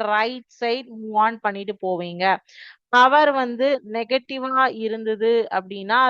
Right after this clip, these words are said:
லெஃப்ட் சைடு மூவ் ஆன் பண்ணிட்டு போவீங்க. So இப்ப இங்க வந்து பவர் வந்து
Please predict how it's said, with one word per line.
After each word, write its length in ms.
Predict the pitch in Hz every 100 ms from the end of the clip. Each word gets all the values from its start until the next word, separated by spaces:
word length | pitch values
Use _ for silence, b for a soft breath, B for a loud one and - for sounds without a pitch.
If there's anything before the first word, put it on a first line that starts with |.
| 226
லெஃப்ட் 260 | 208 214 - -
சைடு 280 | 254 254 254 _
மூவ் 220 | 202 220 220
ஆன் 120 | 226 233
பண்ணிட்டு 300 | 214 196 180 160 185
போவீங்க. 360 | 175 180 180 190 185 _ b b b -
So 100 | 233 233 226
இப்ப 140 | 220 240
இங்க 140 | 233 233
வந்து 160 | 233 262 -
பவர் 260 | 240 233 247 233
வந்து 240 | 214 247